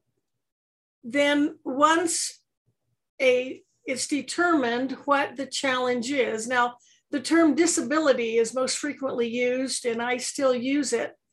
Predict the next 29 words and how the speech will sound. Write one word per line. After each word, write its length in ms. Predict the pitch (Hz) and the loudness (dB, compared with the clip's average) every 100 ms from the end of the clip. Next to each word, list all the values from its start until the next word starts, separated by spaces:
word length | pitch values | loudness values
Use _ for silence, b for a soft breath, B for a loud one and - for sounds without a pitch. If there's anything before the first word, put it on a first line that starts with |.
| _ _ _ _ _ | _ _ _ _ _
but 280 | 277 214 269 | -12 0 4
I 260 | 302 440 494 | 6 6 4
found 320 | - 269 262 | 2 0 2
it 200 | 247 240 | 2 0
to 80 | 269 | -4
be 260 | 233 240 233 | -6 -4 -2
much 460 | 233 339 415 - | 2 2 2 0
more 180 | 320 302 | 0 2
effective 680 | 277 277 311 330 330 254 226 | 0 0 -2 -2 0 -2 -2
to 160 | 247 254 | -4 -6
focus 600 | - 294 294 302 285 - | 0 0 0 -2 -4 -4
on 180 | 262 254 | -4 -4
a 100 | 247 | -4
student's 640 | 240 - 269 254 247 - - | -4 -8 -8 -6 -6 -8 -8
abilities 1300 | 233 214 196 294 370 269 202 - 170 - - - - _ _ _ _ _ | -6 -4 -2 0 2 2 0 -6 -12 -10 -10 -10 -12 _ _ _ _ _
rather 500 | 220 247 254 254 254 | 0 2 4 2 0
than 640 | 233 233 233 226 226 233 339 _ | 0 -2 -4 -4 -6 -8 -14 _
what 180 | 262 254 | 0 2
they, 380 | 233 226 226 - | 0 0 -6 -2
what 180 | 277 | 0
they 140 | 269 240 | 2 0
could 500 | - - 339 330 214 | -2 -2 0 2 0
do, 340 | 214 - - - _ _ _ - | -2 -4 -8 -16 _ _ _ -2
rather 420 | 233 233 240 233 | 2 2 4 2
than 260 | 226 220 | 2 -2
what 200 | 220 214 | -4 -6
they 140 | 226 214 | -6 -8
couldn't 500 | - 277 220 214 190 | -8 -6 -6 -8 -8
do. 300 | 131 - | -8 -8